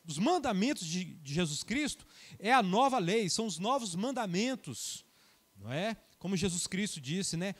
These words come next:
"Um novo mandamento eu vos dou, que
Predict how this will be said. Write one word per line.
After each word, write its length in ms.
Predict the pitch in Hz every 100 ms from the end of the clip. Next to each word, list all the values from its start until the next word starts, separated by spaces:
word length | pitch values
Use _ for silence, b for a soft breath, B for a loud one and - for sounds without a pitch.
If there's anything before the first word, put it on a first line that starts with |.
| B
"Um 140 | 233
novo 360 | 247 240 302 240
mandamento 960 | 220 240 214 175 190 285 - 277 214 - -
eu 160 | 233
vos 220 | 233 233
dou, 360 | 120 165 190 143 B B B -
que 320 | 214 254